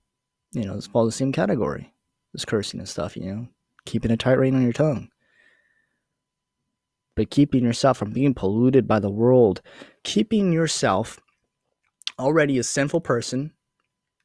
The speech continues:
You're a born-again Christian, sure, but you're still a sinful person. You're still living in a sinful world. You still have temptations and desires.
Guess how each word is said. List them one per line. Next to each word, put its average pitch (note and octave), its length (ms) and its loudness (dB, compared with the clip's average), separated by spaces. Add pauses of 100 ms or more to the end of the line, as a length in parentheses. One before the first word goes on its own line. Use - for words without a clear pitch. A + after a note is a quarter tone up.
(880)
You're B2 140 2
a A#2 40 0
born-again C3+ 380 0
Christian, C3 380 -4
sure, A2+ 280 -4 (720)
but B2 440 2
you're B2 120 -4
still A2+ 300 -2
a B2 40 -2
sinful B2+ 340 -2
person. B2+ 440 -10 (640)
You're C3+ 120 -8
still A2 340 -2
living A#2+ 220 2
in C#3 80 0
a C#3 40 -2
sinful B2 380 -4
world. A#2+ 300 -2 (880)
You A#2+ 100 -2
still - 180 0
have B2 160 0
temptations C#3 720 -2
and C#3 120 0
desires. B2+ 800 0